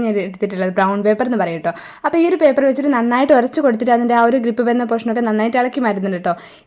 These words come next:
ഇതുണ്ടെങ്കിൽ നമുക്ക് ജ-, just പെട്ടെന്ന് തന്നെ ഇതിങ്ങനെ ക്ലീൻ ആക്കി എടുക്കാൻ വേണ്ടിയിട്ട് പറ്റും കേട്ടോ. അപ്പോൾ ഇതില്ലാത്തവരാണ് നിങ്ങളെങ്കിൽ, നിങ്ങളുടെ അടുത്ത് ഇത് ഇല്ല എങ്കിൽ, നിങ്ങൾക്ക് ഇത് ക്ലീ-, ക്ലീൻ ആക്കാൻ വേണ്ടിയിട്ട് വേറെയും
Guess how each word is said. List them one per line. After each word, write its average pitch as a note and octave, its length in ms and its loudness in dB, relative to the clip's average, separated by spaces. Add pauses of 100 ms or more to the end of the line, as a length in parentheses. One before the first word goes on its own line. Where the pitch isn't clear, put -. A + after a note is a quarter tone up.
ഇതുണ്ടെങ്കിൽ F4+ 420 4
നമുക്ക് D#4+ 220 0
ജ-, A3 80 2 (180)
just A3+ 160 -2 (100)
പെട്ടെന്ന് G4+ 560 6
തന്നെ C#4 200 4
ഇതിങ്ങനെ C4+ 280 2
ക്ലീൻ A#3 220 0
ആക്കി B3 140 2
എടുക്കാൻ A3 220 2
വേണ്ടിയിട്ട് A3 240 0
പറ്റും F3+ 140 -4
കേട്ടോ. F3 140 -4 (340)
അപ്പോൾ B3 180 2
ഇതില്ലാത്തവരാണ് D4+ 720 4
നിങ്ങളെങ്കിൽ, A3+ 460 2
നിങ്ങളുടെ C4 240 0
അടുത്ത് B3+ 180 -2
ഇത് C4 160 2
ഇല്ല G#3+ 220 2 (100)
എങ്കിൽ, F#3+ 180 0 (120)
നിങ്ങൾക്ക് A3+ 300 -2
ഇത് A#3+ 60 -2 (100)
ക്ലീ-, G#3 260 0
ക്ലീൻ G#3+ 240 2
ആക്കാൻ A3+ 180 0
വേണ്ടിയിട്ട് G#3+ 300 0
വേറെയും A3 240 2